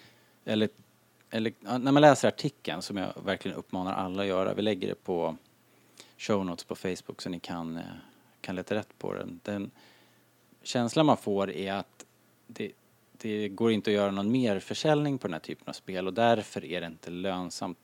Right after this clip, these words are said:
Produktionen blir jättedyr. Eh, och sen så går det liksom inte att ha någon mer försäljning om du, du,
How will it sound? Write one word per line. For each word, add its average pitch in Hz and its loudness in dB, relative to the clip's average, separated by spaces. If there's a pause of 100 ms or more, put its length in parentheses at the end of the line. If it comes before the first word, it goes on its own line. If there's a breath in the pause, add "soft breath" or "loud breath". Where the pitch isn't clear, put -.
(140)
Produktionen 107 0
blir 90 -4 (1400 soft breath)
jättedyr. 104 0 (1000 loud breath)
Eh, 95 -6 (1300)
och - -4
sen 98 -4
så 101 -4
går 98 2
det 95 2
liksom 90 -6
inte - -8
att - -10
ha 98 -4
någon 90 -4
mer 92 -4
försäljning 95 -4
om 92 -6
du, 92 -12
du, 90 -10